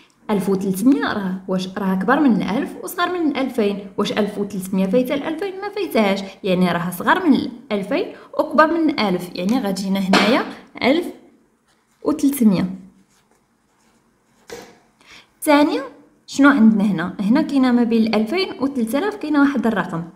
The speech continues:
أولا واحد العدد، شكون غيكون؟ غيكون هو خمسة آلاف وميتين؟ لا،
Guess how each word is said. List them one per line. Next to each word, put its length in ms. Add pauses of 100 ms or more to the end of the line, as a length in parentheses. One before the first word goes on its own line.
(420)
أولا 180
واحد 240
العدد، 480 (180)
شكون 240
غيكون؟ 320
غيكون 260
هو 160
خمسة 280
آلاف 180
وميتين؟ 380 (300)
لا، 420